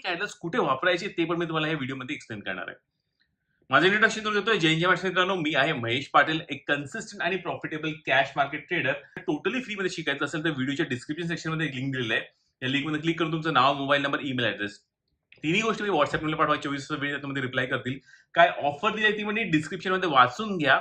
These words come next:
नंतर या लिंक मध्ये क्लिक करून जॉईन करा. Anyways, माझी टीम तुम्हाला हेल्प करेलच या सगळ्या गोष्टींमध्ये जॉईन करण्यासाठी. या बॅचेस दर पंधरा दिवसाला सुरू होतात. चला आपण व्हिडिओची सुरुवात करूया. So मित्रांनो,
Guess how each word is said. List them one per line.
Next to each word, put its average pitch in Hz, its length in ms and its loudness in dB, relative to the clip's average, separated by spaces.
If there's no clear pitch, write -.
नंतर 139 280 -6
या 151 60 0
लिंक 147 160 -6
मध्ये 143 160 -8
क्लिक 135 160 -12
करून 135 140 -6
जॉईन 120 200 0
करा. 127 160 0
Anyways, 151 280 0
माझी 151 180 -2
टीम 143 280 -6
तुम्हाला 139 240 -2
हेल्प 127 240 -4
करेलच 160 460 2
या 127 100 -2
सगळ्या 127 200 2
गोष्टींमध्ये 120 580 -4
जॉईन 110 280 -2
करण्यासाठी. 95 460 -6
या 139 100 4
बॅचेस 151 320 4
दर 151 140 4
पंधरा 127 240 0
दिवसाला 160 220 0
सुरू 156 220 -2
होतात. 92 200 -6
चला 226 120 4
आपण 226 140 4
व्हिडिओची 175 340 0
सुरुवात 113 340 -2
करूया. 92 200 -8
So 269 140 2
मित्रांनो, 277 340 2